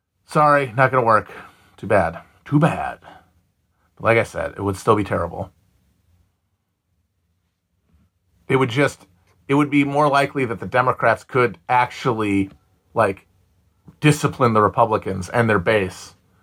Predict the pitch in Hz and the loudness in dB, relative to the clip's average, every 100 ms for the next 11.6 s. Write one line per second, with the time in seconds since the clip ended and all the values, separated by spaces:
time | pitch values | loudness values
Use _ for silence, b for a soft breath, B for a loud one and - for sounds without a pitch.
0 | _ 117 117 - - _ _ _ - 131 | _ -2 -2 -6 -20 _ _ _ -4 0
1 | 170 185 190 113 120 123 131 - 123 120 | 0 2 2 2 2 2 2 -2 2 2
2 | 113 107 90 135 85 - 104 120 123 117 | 2 -2 2 0 0 -8 -2 0 0 0
3 | 135 110 95 101 131 131 92 120 123 - | 2 0 0 -2 -2 -4 -2 2 2 2
4 | 101 90 90 - 113 101 b b b b | 0 0 -8 -6 -4 -4 b b b b
5 | b b 120 92 - 160 160 113 101 95 | b b -2 -2 0 0 0 -2 -2 -8
6 | _ - 104 131 156 123 104 113 95 92 | _ -8 0 0 2 0 2 2 0 -2
7 | 104 101 98 110 98 - b b b b | -6 -8 -4 -2 -2 -6 b b b b
8 | _ _ - 104 120 117 127 123 117 - | _ _ -8 2 2 2 2 4 2 -2
9 | - - 98 117 117 113 117 110 101 - | -18 -12 0 0 2 0 0 -4 -4 -4
10 | 110 107 98 98 104 98 104 101 95 - | -4 -2 -4 -4 -2 -2 2 2 2 -2
11 | 107 101 - 110 95 _ | -8 -6 0 0 -2 _